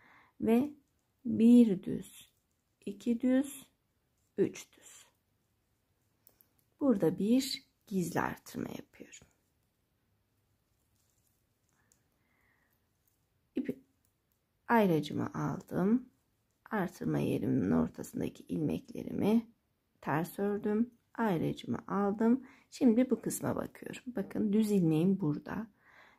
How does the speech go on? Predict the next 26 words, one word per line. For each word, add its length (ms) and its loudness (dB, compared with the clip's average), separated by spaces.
Yanı 400 6
bir 400 2
düz, 300 -4
iki 260 -6
düz, 220 0
üç 280 -2
düz. 200 -8
Bu 140 2
üç 180 0
ilmeğim 380 4
düz 180 -8
olacağı 480 2
için 260 -4
arkadaşlar 800 -4
şuradaki 540 2
ilmeğimi 840 2
boşalmam 680 0
gerekiyor. 500 -4
O 80 0
zaman 300 2
şuradaki 500 -4
ilmeğimizi 600 0
tersle 460 -2
başlayacağım. 640 -16
Bir 300 4
ters, 480 -4